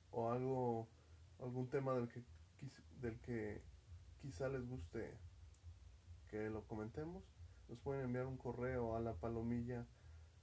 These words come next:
ochenta y uno arroba gmail punto com. Seremos sus comentarios y con todo gusto los atenderemos.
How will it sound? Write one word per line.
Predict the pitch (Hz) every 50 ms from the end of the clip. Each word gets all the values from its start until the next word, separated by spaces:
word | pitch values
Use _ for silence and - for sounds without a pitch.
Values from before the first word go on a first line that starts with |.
| - - - -
ochenta | 117 120 - - 135 120 117 120 120 120
y | 123 127
uno | 127 123 120 120 - - -
arroba | 107 107 - 120 120 120 117 - 120 113 110 - 123 127
gmail | 123 120 120 120 120 120 123 127 127
punto | - 127 123 120 120 123 117 -
com. | - 120 107
Seremos | 107 110 113 117 120 120 120 117 - - - - - - - - - -
sus | - 127 123
comentarios | - 131 127 127 127 127 135 151 151 151 151 151 156 - - - - - - - - - - - - - - - - -
y | 123
con | 117 - 113 113
todo | 120 120 120
gusto | 123 123 123 120 - - 123 113 110 107 - - - - - - - - - - - - - - - - - - - - - - - - - - - - - - -
los | 120 107 104 -
atenderemos. | 113 - - 110 110 110 113 110 110 110 110 110 110 101 -